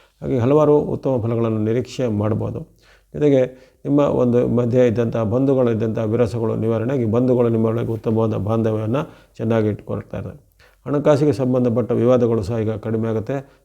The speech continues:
ಸಾಲಗಳಿದ್ರೆ ಸಾಲಗಳನ್ನು ತೀರಿಸುವಂಥ ಅವಕಾಶ ಅಥವಾ ನೀವು ಕೊಟ್ಟಂಥ ಸಾಲದ ಹಣ ಮರಳಿ ಬರ್ಬೋದಾಗಿದೆ.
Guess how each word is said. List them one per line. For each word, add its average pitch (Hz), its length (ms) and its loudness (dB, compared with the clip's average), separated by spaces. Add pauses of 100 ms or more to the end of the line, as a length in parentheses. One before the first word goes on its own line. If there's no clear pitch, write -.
ಸಾಲಗಳಿದ್ರೆ 123 640 2
ಸಾಲಗಳನ್ನು 113 580 -4
ತೀರಿಸುವಂಥ 110 420 -6
ಅವಕಾಶ 113 360 -4
ಅಥವಾ 123 220 -2
ನೀವು 135 180 4
ಕೊಟ್ಟಂಥ 117 380 -2
ಸಾಲದ 117 360 -2
ಹಣ 120 160 -2
ಮರಳಿ 123 360 0
ಬರ್ಬೋದಾಗಿದೆ. 104 800 -4